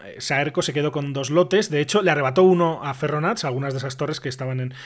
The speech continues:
en, en la otra empresa. Y en esa adjudicación, eh, se habló entonces de que Saerco había presentado una oferta a la baja con respecto a la anterior que había hecho Ferronats para esos mismos aeropuertos, para esas mismas torres.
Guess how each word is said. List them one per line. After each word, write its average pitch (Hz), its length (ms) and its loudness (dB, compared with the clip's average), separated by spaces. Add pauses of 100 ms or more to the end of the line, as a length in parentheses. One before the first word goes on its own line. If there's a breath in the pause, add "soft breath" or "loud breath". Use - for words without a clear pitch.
(180 loud breath)
en, 110 440 -8
en 104 280 -14
la 110 80 -6
otra 127 160 -6
empresa. 165 480 0 (240 loud breath)
Y 160 160 2
en 170 80 4
esa 208 200 4
adjudicación, 226 800 2 (340 soft breath)
eh, 110 200 -14
se - 140 -4
habló 143 160 0
entonces 175 360 0
de 170 80 0
que 135 100 -4
Saerco 139 380 0
había 151 160 2
presentado 156 340 -2
una 170 140 0
oferta 160 340 4
a 165 40 6
la 143 120 4
baja 180 280 2
con 151 140 -4
respecto 131 540 -4
a 127 80 -4
la 123 60 -4
anterior 131 360 -4
que 135 100 -8
había 127 220 -2
hecho 120 300 -6
Ferronats 131 500 -6
para 117 160 -8
esos 123 200 -6
mismos 117 460 -6
aeropuertos, 127 500 -6
para 120 120 -6
esas 113 160 -8
mismas 117 300 -8
torres. 196 340 4